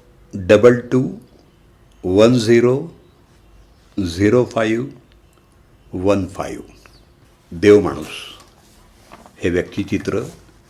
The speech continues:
आपल्याला आवडलं असेल तर आपण आपल्या मित्रांना ते जरूर फॉरवर्ड करा. आणि आपले अभिप्राय, प्रतिक्रिया लेखक लक्ष्मण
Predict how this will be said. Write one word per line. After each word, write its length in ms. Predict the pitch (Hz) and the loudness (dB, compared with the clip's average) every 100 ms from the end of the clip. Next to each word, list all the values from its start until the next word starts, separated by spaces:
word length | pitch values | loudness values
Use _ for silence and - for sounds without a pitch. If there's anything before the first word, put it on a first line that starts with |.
| _ _ _ - _ _ _ - | _ _ _ -20 _ _ _ -10
आपल्याला 340 | 85 90 87 80 | -8 -4 -2 -2
आवडलं 340 | 78 82 87 | -6 -8 -8
असेल 380 | 82 101 110 - _ _ _ _ _ _ _ _ _ _ - | -8 -8 -10 -16 _ _ _ _ _ _ _ _ _ _ -6
तर 100 | 85 | -4
आपण 260 | 85 80 | -4 -6
आपल्या 280 | 76 80 78 | -10 -10 -10
मित्रांना 560 | 73 76 82 87 73 - _ _ _ _ _ _ - | -12 -10 -6 -6 -10 -18 _ _ _ _ _ _ -12
ते 100 | 85 | -10
जरूर 340 | 80 82 92 95 - - | -6 -6 -6 -10 -18 -10
फॉरवर्ड 280 | 78 82 95 | -6 -6 -8
करा. 220 | 98 113 - _ _ _ _ - _ _ | -10 -12 -14 _ _ _ _ -20 _ _
आणि 420 | - 87 85 78 71 - | -6 -4 -4 -6 -12 -14
आपले 280 | 87 - 92 | -16 -6 -2
अभिप्राय, 540 | 78 92 92 90 90 | -2 -4 -6 -6 -6
प्रतिक्रिया 640 | 87 82 - - 76 73 71 - _ _ _ _ _ _ | -10 -12 -12 -12 -12 -12 -16 -20 _ _ _ _ _ _
लेखक 440 | 92 190 - 113 - _ _ _ _ _ _ _ | -2 -2 -2 -10 -10 _ _ _ _ _ _ _
लक्ष्मण 560 | - 92 - 98 101 92 | -2 -2 -2 -6 -6 -6